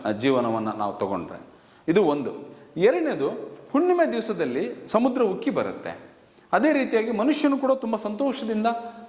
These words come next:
ಇರುವಂಥದ್ದನ್ನು ನಾವು ನೋಡ್ತೇವೆ. ಅಮಾವಾಸ್ಯೆ ದಿವಸ ಆ ಮನುಷ್ಯನ ಒಂದು ಆಲೋಚನೆಗಳಲ್ಲಿ ಒಂದು ಕಡಿಮೆ ಆಗುವಂಥದ್ದು ಕಂಡು ಬರುತ್ತೆ. ಯಾಕಂತ ಹೇಳಿದ್ರೆ ಮನುಷ್ಯನ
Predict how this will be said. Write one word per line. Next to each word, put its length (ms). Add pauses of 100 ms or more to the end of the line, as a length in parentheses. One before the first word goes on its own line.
(120)
ಇರುವಂಥದ್ದನ್ನು 540
ನಾವು 180
ನೋಡ್ತೇವೆ. 360 (460)
ಅಮಾವಾಸ್ಯೆ 420
ದಿವಸ 240 (580)
ಆ 60
ಮನುಷ್ಯನ 460 (260)
ಒಂದು 600
ಆಲೋಚನೆಗಳಲ್ಲಿ 1000 (220)
ಒಂದು 280 (540)
ಕಡಿಮೆ 260
ಆಗುವಂಥದ್ದು 480
ಕಂಡು 200
ಬರುತ್ತೆ. 240
ಯಾಕಂತ 300
ಹೇಳಿದ್ರೆ 580 (160)
ಮನುಷ್ಯನ 320